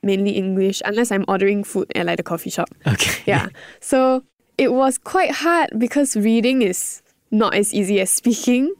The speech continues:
Speaker 2: Right.
Speaker 1: So it was, and also the, just this whole thing is very new to us. We're not very used to stuff like this. So it was quite tricky, and getting the visa and everything, because, like, when we, when we go to China, we have to,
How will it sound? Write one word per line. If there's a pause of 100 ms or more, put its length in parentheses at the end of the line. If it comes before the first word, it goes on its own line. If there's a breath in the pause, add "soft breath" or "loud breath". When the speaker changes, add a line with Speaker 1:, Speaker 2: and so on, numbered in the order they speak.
Speaker 2:
Right.
Speaker 1:
So
it
was,
and
also
the, (540 loud breath)
just (160)
this
whole
thing
is
very
new
to
us.
We're
not
very
used
to
stuff
like
this.
So
it
was
quite (600)
tricky, (580 soft breath)
and
getting
the
visa
and
everything,
because,
like,
when
we,
when
we
go
to
China,
we
have
to,